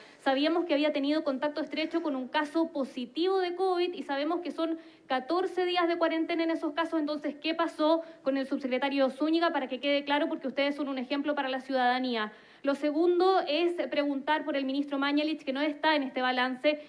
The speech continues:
en el cual casi alcanzamos los cien mil contagios y superamos los mil muertos. ¿Hay contemplado algún punto de prensa del ministro más tarde, con el presidente quizás? Han sido más de tres horas de reunión y nos interesa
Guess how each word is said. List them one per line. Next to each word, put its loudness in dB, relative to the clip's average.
en -6
el -6
cual 2
casi 0
alcanzamos 0
los 2
cien 2
mil 0
contagios 0
y 0
superamos 0
los 4
mil 2
muertos. -2
¿Hay 2
contemplado 2
algún 0
punto -2
de 2
prensa 0
del 2
ministro 0
más -4
tarde, 6
con 0
el -2
presidente 4
quizás? 0
Han 0
sido 4
más 4
de 4
tres -2
horas 4
de 4
reunión 2
y 2
nos 2
interesa 2